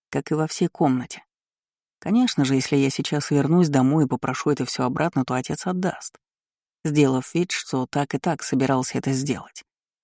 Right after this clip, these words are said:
Но по факту это даст ему время и пространство для ещё одного манёвра, чтобы я играл под его дудку.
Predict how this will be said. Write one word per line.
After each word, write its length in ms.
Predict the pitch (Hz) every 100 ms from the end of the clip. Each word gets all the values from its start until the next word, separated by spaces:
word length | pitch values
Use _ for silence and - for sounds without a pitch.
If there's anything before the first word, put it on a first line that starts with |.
| _ _ _ _
Но 120 | 147
по 140 | - 170
факту 400 | - 220 - 135
это 160 | 135
даст 260 | 131 165 -
ему 220 | 143 131
время 340 | 131 190 165 175
и 20 |
пространство 760 | - 190 - 185 160 156 - 131
для 140 | 131
ещё 220 | 127 -
одного 340 | 156 139 143 147
манёвра, 560 | 147 151 123 - - - _ _ _
чтобы 280 | - - 135
я 220 | 135 139
играл 320 | 151 160 131
под 160 | - 139
его 240 | 139 143
дудку. 440 | 151 131 - -